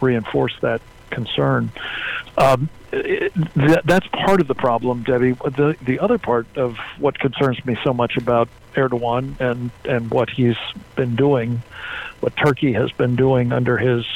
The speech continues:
uh, very protracted rule, is, uh, that it, he's engaged in, um,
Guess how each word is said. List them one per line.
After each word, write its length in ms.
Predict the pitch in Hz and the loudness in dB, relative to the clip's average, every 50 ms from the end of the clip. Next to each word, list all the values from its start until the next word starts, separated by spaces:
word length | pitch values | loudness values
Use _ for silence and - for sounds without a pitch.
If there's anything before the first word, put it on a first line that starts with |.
| - - | -4 -2
uh, 280 | - 117 117 117 113 113 - 156 139 - - - | 0 0 2 0 0 -2 -4 -8 -8 -8 -10 -8
very 460 | - 147 127 117 131 139 135 127 120 | -6 -4 -2 0 2 2 2 2 0
protracted 720 | - - 123 - - 135 131 127 123 - - 113 107 113 | -2 -4 -6 -2 0 0 0 0 -2 -2 -4 -4 -2 2
rule, 420 | 123 143 160 160 113 110 - - - - - - - - - - - - - - - | 2 2 4 2 2 0 -4 -6 -8 -16 -16 -16 -14 -14 -12 -12 -14 -14 -16 -4 0
is, 260 | 160 143 139 135 120 117 - - - - - - | 4 6 6 4 4 0 -4 -12 -14 -12 -4 -2
uh, 240 | 143 135 131 131 127 131 143 139 | 0 2 2 2 0 -2 -6 -2
that 240 | 127 139 139 135 - - - - - - - - - - - - - - - - - | 2 4 4 4 2 -2 -20 -20 -20 -20 -20 -20 -20 -20 -20 -20 -20 -20 -20 -20 -8
it, 160 | - 190 175 175 165 151 147 147 - - 151 | -6 -6 -6 -6 -8 -10 -10 -12 -12 -6 -2
he's 240 | 127 131 175 165 143 | 2 4 4 4 4
engaged 500 | 156 147 131 156 170 190 208 - - - | 4 2 4 6 6 4 4 2 0 0
in, 380 | 170 156 143 135 135 131 127 143 - - - - | 2 2 4 4 2 0 0 -4 -10 -14 -6 -2
um, 420 | 139 131 131 131 123 120 135 147 | 0 2 2 2 2 0 -4 -6